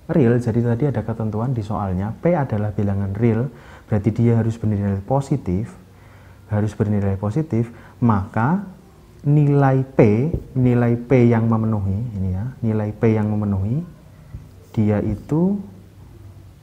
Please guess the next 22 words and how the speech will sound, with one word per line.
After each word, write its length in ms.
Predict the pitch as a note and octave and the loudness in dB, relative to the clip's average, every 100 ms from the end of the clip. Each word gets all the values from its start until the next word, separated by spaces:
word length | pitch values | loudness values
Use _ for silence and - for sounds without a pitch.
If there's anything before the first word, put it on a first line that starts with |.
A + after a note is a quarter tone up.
| _ - - - - - - | _ -18 -18 -20 -20 -20 -10
nah, 320 | - E2 D2+ | -10 -8 -10
kita 240 | - G2+ | -8 -6
buat 160 | G2+ G2+ | -4 -4
seperti 400 | G#2 G#2+ G2+ G2+ | -2 -6 -2 -2
ini, 160 | A2+ D3+ | -2 2
P-nya 320 | E3 C#3+ D3+ | 4 6 4
itu 160 | D3+ | 4
harus 160 | F#3+ C#3+ | 2 4
lebih 240 | C3+ A2+ | 2 2
kecil 240 | G#2+ C3+ D#3+ | 2 2 2
dari 320 | A2 A#2+ D3+ | 2 2 -2
tujuh, 540 | - G#2+ G2+ - F2+ A#2 F3 - - - - - | -2 -4 -4 -4 -4 -4 -8 -14 -20 -20 -20 -6
karena 400 | - C3+ C3+ C3+ - - - | 2 4 4 2 -4 -18 0
min 240 | C#3 C#3+ C#3+ | 4 6 4
tujuh-nya 400 | C#3 A2+ D3 F3 | 4 4 2 2
kita 160 | F3+ | 0
tidak 240 | F3+ D3 G#2 | 2 0 0
pakai 200 | A2 D3 | -2 0
karena 400 | D3+ C3+ C3+ B2+ | 0 0 0 0
sudah 200 | B2 A2 | 0 0
diterangkan 520 | G#2 G#2 G#2 A2+ D#3+ | 0 -2 -2 0 -2
bahwa 240 | B2+ G2+ | 0 0